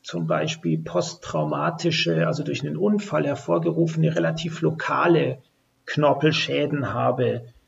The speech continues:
da gibt's in der Zwischenzeit schon Methoden, mit denen man, sei es jetzt Knorpeltransplantation oder auch,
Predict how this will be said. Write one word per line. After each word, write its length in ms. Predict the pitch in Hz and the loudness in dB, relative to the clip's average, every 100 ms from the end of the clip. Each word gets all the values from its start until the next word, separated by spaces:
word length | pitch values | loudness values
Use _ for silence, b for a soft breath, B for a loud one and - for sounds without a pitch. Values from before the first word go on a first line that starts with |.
| _ _ - | _ _ -4
da 160 | 160 | -2
gibt's 340 | 170 180 180 - | 2 2 2 0
in 80 | 160 | 0
der 120 | 156 | 0
Zwischenzeit 960 | - 160 - - - 151 139 143 - - _ _ | 0 -2 0 -2 -2 0 0 -2 -10 -18 _ _
schon 300 | - - 147 | -14 -4 2
Methoden, 840 | 156 156 - 160 160 156 160 160 - | 2 2 2 4 6 4 4 2 -4
mit 200 | - - | -8 -4
denen 160 | 147 147 | -4 -2
man, 100 | 151 | -2
sei 100 | 139 | -4
es 100 | - | -4
jetzt 180 | 160 - | -10 -12
Knorpeltransplantation 1700 | 135 139 - 151 - 151 131 - 143 135 - - - - 165 165 | -4 -2 -2 -4 -8 -10 -10 -6 -4 -4 -8 -10 -4 0 2 0
oder 300 | 160 - - | 0 0 0
auch, 260 | - - - | 0 -4 -8